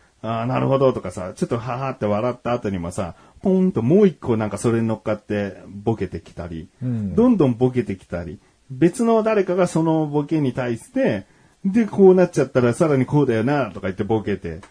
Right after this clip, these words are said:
Speaker 1: ボケてってなった時の、
Speaker 2: うん。
Speaker 1: その、俺その位置にいることってすごい苦痛で、
Speaker 2: ああ、はあ、はあ。
Speaker 1: なんか、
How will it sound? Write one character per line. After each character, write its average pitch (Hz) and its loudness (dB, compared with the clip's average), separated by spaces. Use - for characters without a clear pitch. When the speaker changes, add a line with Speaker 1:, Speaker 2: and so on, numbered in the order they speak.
Speaker 1:
ボ 113 -2
ケ 104 -4
て 87 -10
っ 85 -10
て 101 -6
な 110 -2
っ 117 -8
た 95 -8
時 90 -10
の、 101 -2
Speaker 2:
う 120 -10
ん。 101 -8
Speaker 1:
そ 185 0
の、 202 -2
俺 185 2
そ 185 -2
の 254 4
位 262 0
置 269 0
に 117 0
い 120 2
る 131 2
こ 135 -4
と 131 0
っ 131 -4
て 101 -8
す 127 -6
ご 214 0
い - 0
苦 - -20
痛 110 -4
で、 95 -4
Speaker 2:
あ 139 -8
あ、 139 -4
は 127 0
あ、 101 -8
は 76 -12
あ。 - -18
Speaker 1:
な 135 -6
ん 117 -8
か、 98 -8